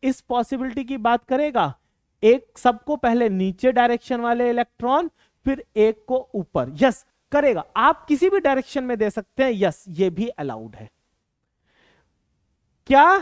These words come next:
हंस रूल इसको अलाउड करेगा? एक, दो, तीन और हमारे पास चार। नहीं,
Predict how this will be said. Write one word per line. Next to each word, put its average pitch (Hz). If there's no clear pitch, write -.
हंस 262
रूल 302
इसको 247
अलाउड 302
करेगा? 285
एक, 247
दो, 214
तीन 262
और 214
हमारे 185
पास -
चार। 123
नहीं, 196